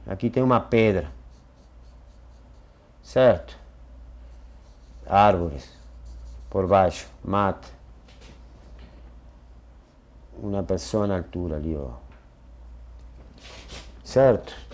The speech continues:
Esse é um tipo, esse é o esquema que nós chegamos. Chegamos num terreno que está vazio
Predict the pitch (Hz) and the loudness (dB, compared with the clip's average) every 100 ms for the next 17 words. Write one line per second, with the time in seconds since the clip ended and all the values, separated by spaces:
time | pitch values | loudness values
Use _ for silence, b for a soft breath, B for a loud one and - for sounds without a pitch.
0 | B B B - - 139 147 143 151 147 | B B B -20 -6 4 4 6 8 8
1 | 143 165 156 143 143 160 151 160 135 117 | 6 6 8 8 8 6 6 6 4 2
2 | 110 123 120 - 143 143 156 143 - - | 2 4 4 6 6 6 4 0 -6 -2
3 | 120 143 143 139 110 95 90 85 107 120 | 2 4 4 4 4 4 0 -4 0 4
4 | 120 120 113 117 120 107 95 123 117 107 | 4 2 2 2 2 0 0 2 4 2
5 | - 156 170 185 190 | 2 4 6 6 4